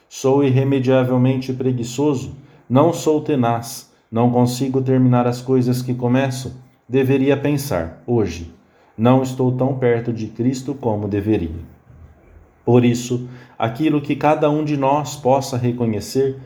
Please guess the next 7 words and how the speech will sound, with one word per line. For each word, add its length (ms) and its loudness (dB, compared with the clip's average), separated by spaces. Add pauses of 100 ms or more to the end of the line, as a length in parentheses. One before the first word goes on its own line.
(200)
na 100 4
sua 260 4
vida 320 -2
como 220 0
defeito, 540 -2
como 260 -4
doença, 560 0